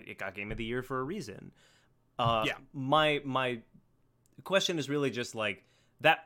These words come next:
Speaker 1: that used to be, well, of course, right? That's, that's the norm. And now that's moving more and more towards the exception.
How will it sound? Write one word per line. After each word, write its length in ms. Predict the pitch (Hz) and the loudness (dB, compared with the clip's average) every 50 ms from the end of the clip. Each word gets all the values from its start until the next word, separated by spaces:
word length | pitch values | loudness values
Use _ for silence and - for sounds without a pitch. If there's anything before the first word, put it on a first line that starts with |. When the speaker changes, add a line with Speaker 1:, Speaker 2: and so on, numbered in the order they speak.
| - | -8
Speaker 1:
that 260 | 147 131 151 165 - 175 | 0 2 4 4 4 2
used 220 | 170 175 - - | -2 -2 -2 -2
to 60 | 160 135 | -4 -2
be, 320 | - 135 135 131 127 123 | 2 2 2 2 2 0
well, 220 | 107 113 120 117 | -2 -2 -2 -2
of 100 | 113 104 | -4 -4
course, 460 | - - 135 107 - - - - - - | -6 -4 -4 -4 -6 -8 -14 -18 -14 -8
right? 220 | 117 110 104 95 - | -6 -4 -4 -2 0
That's, 220 | 117 113 - - - | 0 0 0 0 -4
that's 220 | 123 113 - - | -6 -6 -6 -8
the 100 | - 110 | -10 -8
norm. 640 | 101 101 110 120 131 120 110 101 95 95 101 110 - _ _ _ _ _ _ - | -8 -6 -4 -2 -2 0 0 -2 -4 -6 -8 -12 -16 _ _ _ _ _ _ -2
And 200 | 123 123 120 123 | 0 0 4 6
now 300 | 131 135 139 135 135 131 | 8 10 10 10 8 6
that's 300 | 127 117 127 123 - - | 4 2 0 0 0 -2
moving 480 | 139 131 131 135 143 135 131 131 123 117 | -4 -2 0 0 0 0 0 -2 -4 -4
more 280 | 113 113 113 117 113 110 | -4 -4 -2 -2 -2 -4
and 100 | 110 110 | -4 -6
more 280 | 107 107 104 104 101 | -6 -4 -4 -4 -6
towards 340 | - - 113 107 104 95 101 | -6 -6 -8 -6 -6 -8 -8
the 140 | 107 104 95 | -10 -10 -10
exception. 540 | 92 - - 98 - - - - - - | -10 -10 -10 -10 -10 -12 -14 -16 -16 -18